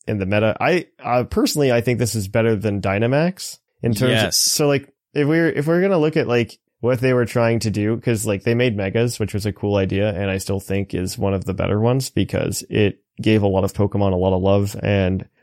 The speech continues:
Speaker 1: was something that the Pokemon community has been asking for, uh, for a very long time. It's, it, I will admit though, it is, feels more like a fan designed it than the Pokemon company designed it after being through
Speaker 2: Yep.
Speaker 1: four gimmicks now.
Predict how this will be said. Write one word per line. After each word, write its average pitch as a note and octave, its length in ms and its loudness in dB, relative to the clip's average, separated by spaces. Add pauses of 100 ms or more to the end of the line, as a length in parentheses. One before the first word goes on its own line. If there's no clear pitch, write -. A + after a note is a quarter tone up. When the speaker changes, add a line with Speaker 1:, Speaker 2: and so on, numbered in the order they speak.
Speaker 1:
was B2 120 0
something E3+ 200 2
that C3 120 0
the A2+ 80 0
Pokemon A2 380 0
community G#2+ 280 0
has G2+ 120 -2
been F#2+ 100 -4
asking F#2+ 340 -6
for, G#2+ 480 -2 (260)
uh, G2+ 160 2
for G#2 160 -2
a F#2+ 40 -2
very G2 180 2
long F#2+ 140 -2
time. G2+ 200 -2
It's, A#2 240 -2
it, C3+ 140 2
I C3 120 2
will D#3 220 2
admit A#2+ 340 0
though, C3+ 180 2
it G#2+ 120 0
is, G#2+ 220 -4 (120)
feels B2+ 320 0
more A2+ 300 2
like G2+ 260 0
a G2+ 100 -4
fan G#2+ 480 0
designed A2+ 480 2
it C3 220 -2
than G#2 460 -2
the G2 100 -6
Pokemon C3+ 540 -2
company F3+ 260 0
designed F3+ 340 0
it F3+ 60 0
after C#3+ 340 2
being A#2 380 -2
through F#2 140 -2
Speaker 2:
Yep. F#2+ 180 0
Speaker 1:
four A2 120 0
gimmicks G#2+ 340 -2
now. C3 280 0